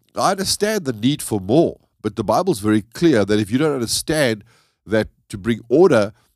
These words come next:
into your company, that sometimes people bring disorder to that organization to try and get more money out of it.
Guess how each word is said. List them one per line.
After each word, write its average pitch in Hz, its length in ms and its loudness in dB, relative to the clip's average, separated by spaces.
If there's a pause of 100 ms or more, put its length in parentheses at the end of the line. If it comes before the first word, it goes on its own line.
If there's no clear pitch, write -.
(140)
into 117 200 -8
your 107 120 2
company, 131 640 -4
that 95 220 -4
sometimes 131 380 -2
people 123 260 -2
bring 104 200 -4
disorder 123 560 0
to 113 140 -8
that 107 120 2
organization 110 720 -2
to 98 80 -14
try 120 240 -2
and 107 100 -10
get 110 240 -4
more 92 180 -8
money 127 300 -4
out 92 140 -2
of 87 80 -8
it. 104 140 -10